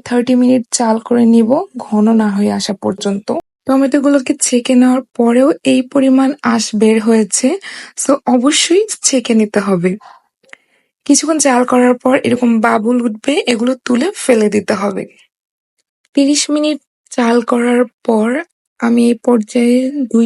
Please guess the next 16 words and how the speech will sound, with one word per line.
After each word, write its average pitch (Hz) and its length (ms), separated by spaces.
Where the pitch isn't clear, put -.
টেবিল 233 320
চামচ 226 300
পরিমাণ 226 340
কর্নফ্লাওয়ার 214 640
সামান্য 220 420
একটু 240 160
পানি 226 220
দিয়ে 254 140
ভালো 214 240
মতো 240 160
মিক্সড 214 340
করে 202 240
নিচ্ছি। 196 340
এটা 247 240
টমেটো 254 420
সসের 233 500